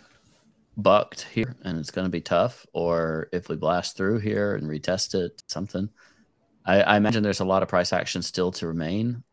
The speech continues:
at twenty-five K, but it wouldn't surprise me if we went to, like, twenty-seven, twenty-eight, and then came back and tested it or something like that. Um,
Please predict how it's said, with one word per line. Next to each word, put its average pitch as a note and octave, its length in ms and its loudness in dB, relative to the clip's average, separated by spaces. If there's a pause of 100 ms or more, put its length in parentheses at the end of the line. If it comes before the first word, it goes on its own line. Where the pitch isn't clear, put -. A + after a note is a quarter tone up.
at - 120 -4
twenty-five B2 520 0
K, C#3 300 0
but G#2 140 2
it G2+ 40 2
wouldn't C3+ 220 0
surprise G#2+ 400 2
me F#2+ 80 -2
if E2+ 140 -6
we E2+ 80 -4
went F2+ 160 -4
to, G2+ 60 -6
like, E2+ 120 -2
twenty-seven, F2 480 -2
twenty-eight, E2+ 560 -6
and E2 100 -6
then D#2+ 120 -6
came E2 160 -6
back D2+ 200 -4
and A#1 80 -14
tested E2+ 360 -4
it D#2 200 -6
or - 120 -8
something E2 260 -6
like D2+ 160 -6
that. D#2 280 -4 (680)
Um, E2+ 540 -2